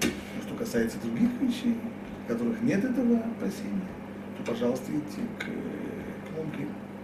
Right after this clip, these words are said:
к настоящим судьям. Но это в Эрец Исраэль, там они есть, а в Вавилоне,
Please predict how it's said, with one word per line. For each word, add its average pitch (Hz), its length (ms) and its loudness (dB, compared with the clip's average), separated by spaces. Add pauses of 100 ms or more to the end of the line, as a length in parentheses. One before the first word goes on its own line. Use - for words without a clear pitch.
(340)
к - 40 -6
настоящим 139 580 -2
судьям. - 380 -6 (280)
Но 127 60 -2
это - 160 0
в 139 60 4
Эрец 131 100 2 (160)
Исраэль, 143 300 0 (280)
там 120 200 4
они 123 260 4
есть, - 220 -4
а 123 60 -4
в 120 100 -2
Вавилоне, 120 500 -2